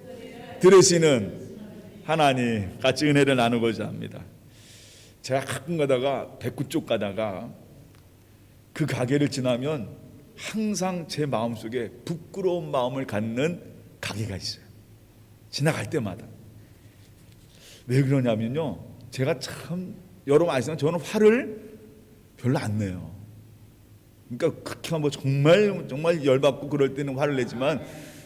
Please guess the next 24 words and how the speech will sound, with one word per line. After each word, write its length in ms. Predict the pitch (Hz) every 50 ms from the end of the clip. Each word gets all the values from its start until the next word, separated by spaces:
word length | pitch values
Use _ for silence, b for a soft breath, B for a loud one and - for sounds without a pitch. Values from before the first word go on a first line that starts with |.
| B
별로 280 | - - 143 156 185 175
그렇게 360 | 156 165 156 - 156 175 175
화를 360 | 160 139 120 175 190 185 170
내는 180 | 160 160 156 151
스타일이 360 | - - - - 180 165 143 131
아닙니다. 500 | 107 101 98 95 92 98 - - - 90 -
근데 760 | - 127 131 139 175 185 156 101 - - - - - - - -
특별히 600 | - - - - 233 214 220 220 220 185 147 107 - - - - - - -
어디 260 | 107 131 147 165 -
가게 260 | - - 131 147 170
가지고 360 | 151 160 160 147 151 156 165 143
화를 240 | - - 196 190
내는 180 | 170 156 147 147
스타일이 280 | 143 - - 151 143 160
아니거든요. 420 | 139 120 110 104 104 - - - - -
근데 220 | 151 160 180 185
그 160 | - - 151
가게는 520 | 147 147 135 127 139 143 151 175 190 131 - - B B B B B B B B B B B B B B B - - - - - - - - - - - - - - _ - - -
제가 180 | - - 143 147
한 180 | 170 175 165 160
십 200 | 160 - 214 226
몇 160 | 208 190 175
년 180 | 160 147 135
전에 400 | 123 120 110 98 92 87 76 73